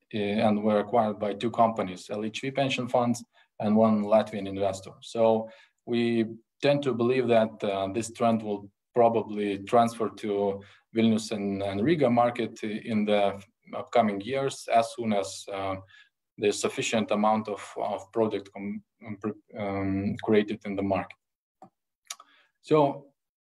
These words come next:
um, that's how it looks, uh, for the nearest future. And now, uh, for the vacancy levels, we can see that, uh, Tallinn basically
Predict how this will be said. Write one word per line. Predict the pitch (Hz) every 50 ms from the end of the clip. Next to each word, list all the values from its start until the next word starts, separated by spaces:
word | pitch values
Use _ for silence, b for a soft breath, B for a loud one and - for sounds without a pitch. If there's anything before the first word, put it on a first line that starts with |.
| - 127
um, | 123 120 117 113 110 110 110 - - -
that's | 123 120 131 135 135 -
how | - 120 120
it | 113 110 127
looks, | 131 123 127 - - -
uh, | 113 107 104 104 104 101 98
for | - 110 107
the | 110 110
nearest | 113 127 131 123 113 - -
future. | - - - - 151 127
And | - 117 117 113 110 110 117
now, | 123 131 135 131 131 127 127 127 B B B B B B B B _ -
uh, | 113 110 110 110 110 110 107 107 107 - - - _ _ _ _ _ _ _ _ -
for | - - 131
the | 127 135
vacancy | 143 196 202 196 156 139 131 139
levels, | 123 123 123 117 113 113 110 -
we | 120 113
can | - 113 104 101
see | - - 113 107
that, | 107 98 95 95 95 - -
uh, | 101 98 98 98 98 98 101 107 104 - _
Tallinn | - 127 123 120 120 107 101 95 98 107 - 113 107 101 101
basically | 113 113 110 - 113 - 110 104 98